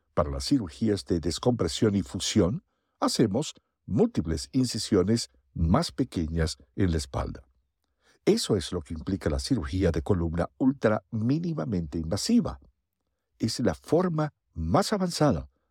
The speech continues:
de reducir la disección muscular en los pacientes, logrando los mismos resultados que con incisiones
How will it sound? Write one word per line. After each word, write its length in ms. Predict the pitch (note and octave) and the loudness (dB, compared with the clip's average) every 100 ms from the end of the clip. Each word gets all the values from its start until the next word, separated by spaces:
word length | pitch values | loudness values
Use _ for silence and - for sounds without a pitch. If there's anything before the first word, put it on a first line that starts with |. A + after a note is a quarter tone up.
| _ | _
de 100 | F2+ | 0
reducir 540 | D2 G#2+ B2+ - A2 F#2 | 2 2 0 0 -2 0
la 160 | D#2+ | -2
disección 520 | D2 C3 G2 - F#2+ D#2 | 0 -2 -2 0 0 0
muscular 420 | D2+ - B2+ - | -4 2 2 2
en 80 | C2+ | -4
los 140 | - | -4
pacientes, 680 | - - F#3+ F3 - - - _ _ _ | -2 0 0 0 -2 -6 -12 _ _ _
logrando 440 | G#3+ A3 A#2 B2 | 0 4 4 2
los 240 | A#2 - F#2+ | 0 -4 -4
mismos 540 | B2+ C#4+ - G#2 - F2+ | -2 -2 -4 -6 -4 -4
resultados 800 | F2+ - G3 E3+ D#2 D2+ C3+ - _ _ _ | -2 -4 -6 0 0 2 -2 -4 _ _ _
que 100 | G3+ | -4
con 180 | - C#3 | 0 2
incisiones 760 | A2 - C3+ A2 E2 E2+ E2 | 2 -2 -2 0 0 -2 -4